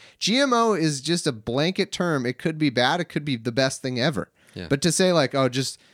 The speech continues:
Speaker 1: make sure to avoid G M O," it's like, no, you're fucking, you're an idiot. So I can't listen to anything you've said.
Speaker 2: Yeah.
Speaker 1: So dumb.
Speaker 2: Make sure you eat a shitty, retarded cow that's, like,
Speaker 1: <laughs>
Speaker 2: disease infested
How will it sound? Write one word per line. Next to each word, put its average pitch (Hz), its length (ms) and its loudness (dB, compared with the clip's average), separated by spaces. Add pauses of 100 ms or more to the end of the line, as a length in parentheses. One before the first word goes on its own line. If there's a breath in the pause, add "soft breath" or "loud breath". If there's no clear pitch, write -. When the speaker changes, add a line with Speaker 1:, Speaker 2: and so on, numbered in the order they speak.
(100)
Speaker 1:
make 135 160 0
sure 165 160 0
to 139 80 4
avoid 117 340 0
G 113 160 -2
M 113 100 -2
O," 120 100 -2
it's 101 120 -8
like, 101 160 -10
no, 131 160 -4
you're 92 180 -4
fucking, 101 580 -8
you're 101 140 -6
an 98 80 -6
idiot. 85 280 -8 (120)
So 87 240 -8
I 82 100 -10
can't - 240 -10
listen 90 220 -10
to - 100 -12
anything 92 400 -10
you've 82 120 -12
said. - 200 -16 (800)
Speaker 2:
Yeah. 85 140 -10
Speaker 1:
So - 500 -16
dumb. 90 160 -12
Speaker 2:
Make 143 100 -4
sure 151 220 -6
you 123 160 -2
eat 110 180 -4
a 101 60 -4
shitty, 98 520 -4
retarded 87 580 -10
cow 85 360 -8
that's, 82 260 -12
like, 82 160 -8
Speaker 1:
<laughs> - 160 -2
Speaker 2:
disease 87 480 -6
infested - 520 -10